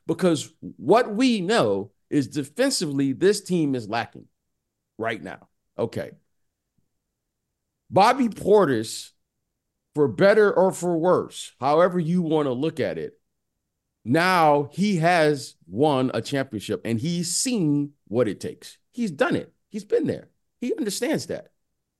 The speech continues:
Okay? We also know, as veteran executives, that when you see players begin to take ownership of the group, that's the number one thing you want.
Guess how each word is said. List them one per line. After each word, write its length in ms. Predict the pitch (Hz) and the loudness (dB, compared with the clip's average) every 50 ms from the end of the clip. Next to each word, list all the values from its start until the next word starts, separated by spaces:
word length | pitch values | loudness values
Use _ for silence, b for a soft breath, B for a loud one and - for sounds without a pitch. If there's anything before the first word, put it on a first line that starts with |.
| _ _ _ _ _ _ _ _ _ _ - | _ _ _ _ _ _ _ _ _ _ -10
Okay? 400 | 139 147 - 165 165 202 269 - _ _ _ _ _ _ _ _ _ _ _ _ _ _ _ _ _ _ _ _ _ _ _ - | -8 -4 -2 -2 -2 -2 -4 -10 _ _ _ _ _ _ _ _ _ _ _ _ _ _ _ _ _ _ _ _ _ _ _ -6
We 240 | 113 160 226 262 | 0 2 2 2
also 520 | - - 180 233 285 311 - - 185 147 123 | 4 4 6 6 6 6 4 4 4 4 4
know, 460 | 104 98 82 78 78 95 143 190 175 - _ _ _ _ _ _ _ _ _ _ _ _ _ _ - | 2 -2 -4 -6 -8 -10 -10 -14 -18 -20 _ _ _ _ _ _ _ _ _ _ _ _ _ _ -4
as 240 | 123 127 120 95 | -2 -2 -2 -2
veteran 480 | 85 87 85 143 156 156 165 151 135 123 | -6 -2 0 2 2 4 2 2 2 0
executives, 680 | 113 95 - 113 113 107 - 127 117 139 151 - - - _ _ _ _ _ | 0 -2 -4 -6 -6 -6 -6 -6 -6 -6 -8 -8 -14 -20 _ _ _ _ _
that 400 | - 147 143 135 123 - - _ _ _ _ _ _ _ _ _ _ _ _ _ _ | 0 2 2 2 0 -2 -4 _ _ _ _ _ _ _ _ _ _ _ _ _ _
when 220 | - 143 147 160 | -2 0 0 0
you 140 | 175 208 262 | 2 0 -2
see 320 | 320 - - 254 233 233 214 | -2 -2 -4 -4 -6 -6 -8
players 600 | - - - 185 196 185 170 156 147 143 131 98 | -8 -4 -2 0 2 4 4 4 2 2 0 -2
begin 400 | 104 131 120 143 160 165 165 139 | -6 -6 -2 0 0 0 0 -2
to 80 | 135 | -4
take 260 | - - 160 151 - - - | -4 -4 -4 -4 -4 -4 -4
ownership 580 | 147 165 175 170 151 - - 165 151 - - _ | -4 -2 -2 -4 -4 -4 -4 -4 -4 -4 -6 _
of 360 | - 127 127 127 117 104 - - - | -2 -2 -2 -2 -4 -6 -12 -10 -6
the 300 | 120 117 110 104 95 101 _ _ _ - - | -4 -4 -4 -4 -8 -12 _ _ _ -20 -8
group, 380 | - 202 247 196 123 - - _ _ _ _ _ _ _ _ _ _ _ _ _ | -4 -2 -2 -2 -2 -6 -12 _ _ _ _ _ _ _ _ _ _ _ _ _
that's 400 | 185 190 214 247 277 - - - | 0 0 2 2 0 -2 -6 -4
the 180 | - 143 190 196 | 0 2 2 2
number 500 | 196 190 185 190 220 240 262 233 226 226 | 2 2 2 2 2 2 4 4 4 4
one 320 | 208 208 220 233 226 214 | 6 4 4 4 2 0
thing 340 | 220 240 247 247 233 226 214 | 0 0 2 2 2 0 0
you 140 | 214 240 233 | -2 -4 -4
want. 440 | 220 202 220 262 320 170 92 - | -2 -2 0 0 0 -2 -4 -8